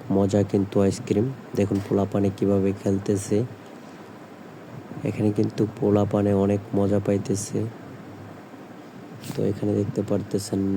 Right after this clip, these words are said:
নানান রঙের এক গোল পানি খাওয়ানো হয়। দেখুন পোলাপানে কিভাবে খেলতেছে এখানে চরকির মধ্যে। ছেলেরা কিন্তু অনেক আনন্দ পাচ্ছে।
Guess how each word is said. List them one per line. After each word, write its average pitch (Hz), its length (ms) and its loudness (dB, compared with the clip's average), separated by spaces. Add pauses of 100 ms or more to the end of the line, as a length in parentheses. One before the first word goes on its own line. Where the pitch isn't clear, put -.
(140)
নানান 101 300 2 (140)
রঙের 98 340 4 (1000)
এক 101 200 2
গোল 98 140 4 (100)
পানি 98 160 2 (100)
খাওয়ানো 98 280 2
হয়। 101 220 0 (180)
দেখুন 101 300 0 (220)
পোলাপানে 101 420 2
কিভাবে 98 360 2 (100)
খেলতেছে 101 420 0 (100)
এখানে 98 240 0 (100)
চরকির 101 400 2
মধ্যে। 101 320 0 (3000)
ছেলেরা 101 280 2
কিন্তু 101 220 0 (100)
অনেক 101 180 2
আনন্দ 101 280 2 (120)
পাচ্ছে। 98 340 -2